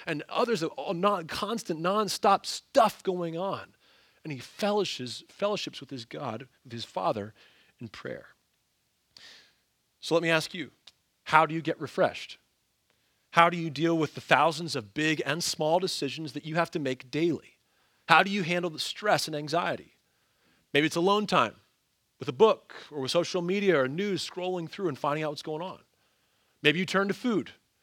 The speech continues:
Maybe you turn to relaxing or, or drink or pleasure to help you cope with a difficult, long day. Guys, remember, I'm not saying that these things are wrong. We are actually to receive them with thanksgiving.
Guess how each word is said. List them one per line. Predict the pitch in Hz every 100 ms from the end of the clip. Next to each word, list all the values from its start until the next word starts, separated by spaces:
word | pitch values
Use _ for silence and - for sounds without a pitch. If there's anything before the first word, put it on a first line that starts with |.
| _ _
Maybe | 131 131
you | 156
turn | 175 175
to |
relaxing | 170 175 175 185 - 143 127 127
or, | 123
or | 160
drink | 123 139 208 160 120
or | 131
pleasure | - 202 208 139 131
to | 120
help | 139 180
you | 165 147
cope | - 214 151 - - - _
with | -
a |
difficult, | 131 202 196 170 160 151 -
long | 127 139 131 135 143
day. | 160 - - - _ _ _ _ _ _ _ _ _ _ _
Guys, | 170 170
remember, | 202 226 180
I'm | 165
not | 220 165
saying | - 208
that | 190
these | 165 165
things | 180 156
are |
wrong. | 127 135 175 - _ _ _ _ -
We | 165
are | 269
actually | 262 220
to | 208
receive | 202 - 202
them | 175
with | 175 151
thanksgiving. | 131 - 147 254 214